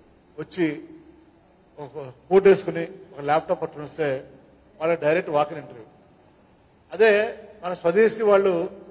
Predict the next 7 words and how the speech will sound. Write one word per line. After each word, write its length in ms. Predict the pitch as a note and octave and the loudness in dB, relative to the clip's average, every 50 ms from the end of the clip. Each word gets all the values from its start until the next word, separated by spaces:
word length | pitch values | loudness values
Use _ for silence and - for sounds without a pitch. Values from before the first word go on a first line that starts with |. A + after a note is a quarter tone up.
| - - _ _ - | -20 -20 _ _ -12
ఎంత 160 | C#3+ D3 - - - - | -10 -8 -4 -4 -4 -4
ప్రతిభావంతులైనా 720 | F3+ F3+ F#3+ F#3 G3 F#3+ F#3+ F3+ F3+ F3+ F3+ F3+ F3+ E3+ D#3+ D3+ D#3 - - - - - - - - C#3 | -2 -2 0 0 2 2 0 2 4 4 4 6 4 2 0 0 -4 -6 -12 -20 -20 -20 -20 -20 -18 -16
ఆయన 100 | D3+ E3 | -16 -12
కలవాలంటే 800 | - D3+ D3 D#3+ E3+ E3+ E3+ E3 - E3+ D#3 D3+ D3 D3+ - - - - - | -6 -2 0 2 2 2 0 0 2 2 2 2 0 -2 -6 -12 -20 -18 -12
నెలల 220 | C#3+ D3 D#3+ F3 E3+ | -10 -8 -6 -6 -6
సంవత్సరాలు 360 | - D3+ D3 C#3+ C#3+ D3 C#3+ | -6 -8 -12 -14 -14 -14 -14
పట్టేది. 300 | C3 A#2+ - - G#2 | -14 -14 -14 -18 -20